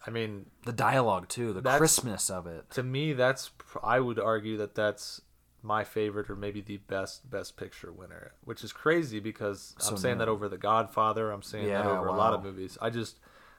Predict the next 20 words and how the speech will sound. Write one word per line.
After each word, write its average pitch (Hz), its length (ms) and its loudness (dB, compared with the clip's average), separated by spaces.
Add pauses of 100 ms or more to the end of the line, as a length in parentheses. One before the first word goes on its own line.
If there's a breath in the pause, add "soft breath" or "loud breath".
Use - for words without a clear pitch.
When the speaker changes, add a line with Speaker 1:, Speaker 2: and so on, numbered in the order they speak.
(160 soft breath)
Speaker 1:
I 110 120 4
really, 113 640 0
really 107 260 2
love 98 200 0
that 92 160 -6
movie. 92 380 -8
And 107 160 -6
it's 104 160 -8
so, 120 520 6
I 113 80 -2
mean, 120 120 0
it's 110 120 -4
so 127 160 2
specific 113 760 -6
to, 98 460 -4 (680 soft breath)
you 113 80 -4
know, 104 100 -2
the 101 120 -2
experience 110 720 -6 (140)
of 92 460 -8